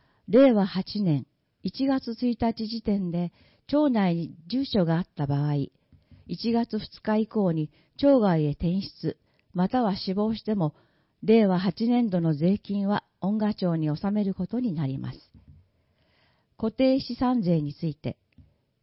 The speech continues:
基準日一月一日、納税通知書発送時期五月上旬、一月一日時点で、御社町内に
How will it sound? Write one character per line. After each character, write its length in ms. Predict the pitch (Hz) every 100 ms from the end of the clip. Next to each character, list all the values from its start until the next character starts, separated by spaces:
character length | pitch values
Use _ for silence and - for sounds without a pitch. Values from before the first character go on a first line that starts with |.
| _
基 160 | - 202
準 300 | 233 214 156
日 200 | 147 - _ _
一 260 | 170 - 226
月 240 | 226 226
一 300 | 196 - 175 -
日、 340 | 156 - 143 _ _ _ _ _ _ _ _ _ _ _ _ _ -
納 260 | 233 254
税 220 | 247 240 233
通 280 | - 226
知 140 | 220 -
書 120 | 196
発 300 | 196 190 -
送 200 | 226 226
時 180 | 196 208
期 220 | - - _ 170
五 160 | 220
月 360 | 226 220 160 147 135
上 240 | 170 151
旬、 340 | 127 120 113 - - _ _ _ _
一 280 | 190 196 277
月 260 | 269 269 240
一 300 | - 262 -
日 260 | 247 247
時 160 | 226 233
点 280 | - 202 175
で、 200 | 165 165 _ _ _
御 200 | - 233
社 140 | 254 262
町 260 | 247 240
内 280 | 220 190 175
に 200 | 160 165